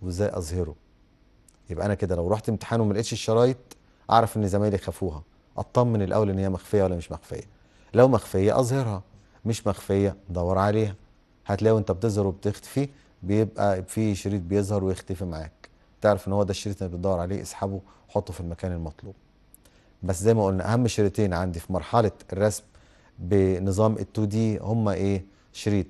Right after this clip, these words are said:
درو اللي هو شريط الرسم، وشريط موديفاي اللي هو شريط التعديل. وهناخد طبعًا كل شريط منهم بالتفصيل وإزاي هنتعامل معاه إن شاء الله على مدار إيه الحلقات الجاية بتاعتنا. طب تعالوا بقى نشوف التمرين ده بيتم إزاي،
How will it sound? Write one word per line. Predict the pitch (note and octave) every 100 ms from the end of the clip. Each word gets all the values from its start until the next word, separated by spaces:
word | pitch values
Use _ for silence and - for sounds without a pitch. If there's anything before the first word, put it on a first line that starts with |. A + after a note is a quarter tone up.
| -
درو | G2 G#2 C3+ D#3+ _ _
اللي | F2+
هو | F2+
شريط | - G2 E2+
الرسم، | F2+ D3 D3+ - _ _ _ F#2
وشريط | F2 G2+ G2
موديفاي | G#2 F#2 - G#2 G#2 - - -
اللي | F2+
هو | F#2+ F#2+
شريط | - F#2 F#2 E2+ -
التعديل. | A#2+ - D#2+ D2 D#2+ _ _ -
وهناخد | G#2+ A#2+ B2
طبعًا | - A2+ A2 G#2
كل | - G2+
شريط | - G#2 F#2
منهم | F#2+ G2+
بالتفصيل | F2 - E2+ - A#2+ A2 - _ -
وإزاي | F#2+ F#2+ G#2 A#2+
هنتعامل | G#2 F#2 G#2 G#2+
معاه | F#2+ F2 G2+
إن | F#2+
شاء | G2+ F2+
الله | F2 G2 F#2+ - -
على | F#2 F#2+
مدار | F2+ F2+ G2+ G2 F#2+
إيه | F#2+ G2
الحلقات | F2 F2 E2 - - - F2 G2 -
الجاية | E2+ F#2+ F#2+ F#2 - _ _ F#2+
بتاعتنا. | F2+ - - F2+
طب | F#2+
تعالوا | - C#3+
بقى | D3+ C3
نشوف | - D3 - _ _ -
التمرين | G#2 - G#2 A2 C#3+ A#2+
ده | C#3 -
بيتم | G#2 G2 A#2+ B2
إزاي، | G2 D#2+ E2